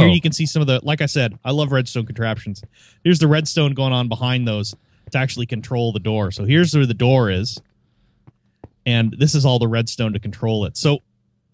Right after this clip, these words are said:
Speaker 2: I imagine, and oh, there's a couple of, um, couple of note blocks over here too. I imagine if, if you wanted, you could go through this and figure out the combination. But, uh,
Speaker 1: <laughs> Right.
Speaker 2: uh, I, I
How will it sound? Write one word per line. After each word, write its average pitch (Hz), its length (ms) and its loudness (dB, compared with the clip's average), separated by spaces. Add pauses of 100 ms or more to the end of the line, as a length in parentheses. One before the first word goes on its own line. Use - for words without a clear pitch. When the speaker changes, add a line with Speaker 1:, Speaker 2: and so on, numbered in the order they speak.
(140)
Speaker 2:
I 190 140 0
imagine, 220 840 0
and 139 300 -4
oh, 143 140 -6
there's 131 180 -2
a 117 40 -10
couple 127 340 -4
of, 110 300 -2
um, 104 300 -2 (400)
couple 131 180 -2
of 107 60 2
note 117 200 2
blocks 95 300 -6
over 92 140 -6
here 92 100 -6
too. 92 240 -6 (400)
I 175 140 0
imagine 247 380 0
if, 175 200 -4
if 165 180 -2
you 165 160 2
wanted, 165 460 0
you 156 120 -2
could 127 260 -4
go 151 200 2
through 180 340 -2
this 135 220 0
and 113 140 -4
figure 190 380 -2
out 170 140 0
the 165 60 -8
combination. 151 640 0
But, - 340 6
uh, 120 220 4
Speaker 1:
<laughs> - 60 -14 (1400)
Right. 113 640 -2 (540)
Speaker 2:
uh, 160 40 -2
I, 131 1200 0
I 120 320 -2